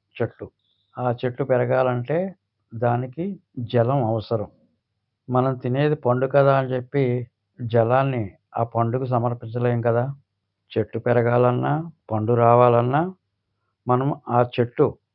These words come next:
మొదళ్లలో వేళ్ళకి నీళ్ళని అందిస్తాం. ఆ వేళ్ళ ద్వారా ఆ నీరు ఆ చెట్టు అంతటికీ కూడా చేరి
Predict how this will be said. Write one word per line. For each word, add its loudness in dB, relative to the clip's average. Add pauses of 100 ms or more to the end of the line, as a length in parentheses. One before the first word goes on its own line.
మొదళ్లలో 2 (220)
వేళ్ళకి 2
నీళ్ళని -2 (380)
అందిస్తాం. -4 (800)
ఆ 8
వేళ్ళ 6
ద్వారా 2 (340)
ఆ 0
నీరు 0 (280)
ఆ 0
చెట్టు -6
అంతటికీ -4
కూడా -2 (180)
చేరి -2